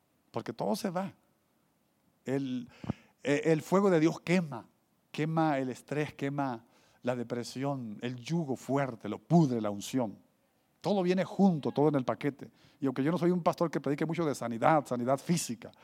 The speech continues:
física, sí, la Biblia, la pura palabra sana. Envió su palabra y lo sanó. Alabado Dios, dice el libro de, de la ley de Moisés. Entonces vemos que a través de la historia ha habido jóvenes, muchos de,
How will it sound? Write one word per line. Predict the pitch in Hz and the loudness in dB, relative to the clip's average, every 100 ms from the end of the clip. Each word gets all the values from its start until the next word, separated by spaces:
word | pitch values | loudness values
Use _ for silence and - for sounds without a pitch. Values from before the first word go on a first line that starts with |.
| - _ | -20 _
física, | - 175 139 120 113 - _ _ | -4 -2 -2 -6 -10 -14 _ _
sí, | - 160 | -6 -4
la | 160 147 | 2 2
Biblia, | 131 127 185 139 127 | 2 0 -2 0 0
la | 117 | 0
pura | 147 151 | 0 0
palabra | 131 131 139 139 | 2 2 0 -2
sana. | 120 - 131 143 151 92 _ _ _ _ _ - | -6 -10 -8 -6 -8 -12 _ _ _ _ _ -6
Envió | 127 131 139 | -4 -2 -2
su | 160 160 | -2 0
palabra | 139 135 151 160 147 | 0 2 2 2 0
y | |
lo | 135 120 | 0 -2
sanó. | - 117 120 135 147 - _ _ _ _ _ | -2 -4 -2 0 -2 -4 _ _ _ _ _
Alabado | - 127 131 127 | 0 4 4 4
Dios, | 127 131 | 2 0
dice | 135 131 | 0 -2
el | |
libro | 131 127 117 _ _ _ _ _ - | -2 -2 -6 _ _ _ _ _ -4
de, | 123 | -2
de | 123 127 | 0 0
la | 123 | 0
ley | 127 135 | 2 0
de | |
Moisés. | 135 123 151 135 - _ _ - - | 0 -2 -2 -6 -8 _ _ -16 -4
Entonces | 165 202 214 196 | 0 2 4 4
vemos | 208 220 | 6 4
que | - 202 175 - _ _ _ _ _ _ _ | 4 2 2 -4 _ _ _ _ _ _ _
a | - | 4
través | 147 160 190 | 6 6 6
de | |
la | 208 | 4
historia | 175 196 196 190 | 4 4 6 4
ha | 175 151 | 4 4
habido | 175 180 | 4 0
jóvenes, | - 185 170 151 131 - - 139 | 2 2 2 0 -4 -12 -18 -8
muchos | 135 160 170 | -6 -4 -4
de, | 143 127 117 | -2 -4 -6